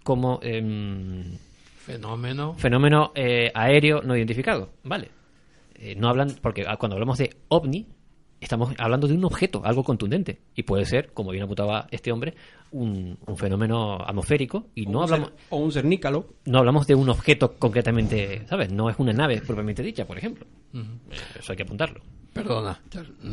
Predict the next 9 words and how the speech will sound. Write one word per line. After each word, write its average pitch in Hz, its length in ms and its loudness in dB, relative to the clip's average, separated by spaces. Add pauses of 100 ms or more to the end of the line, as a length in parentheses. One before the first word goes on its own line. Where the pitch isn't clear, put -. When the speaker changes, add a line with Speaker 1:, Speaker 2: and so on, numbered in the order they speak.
(140)
Speaker 2:
tú 127 260 0
puedes 117 220 0
seguir 110 300 -8
tranquilamente 113 840 -10
con 120 180 -10
tu 104 460 -10 (240)
Speaker 3:
Pues 160 260 4
es 190 120 4
interesante, 175 840 -2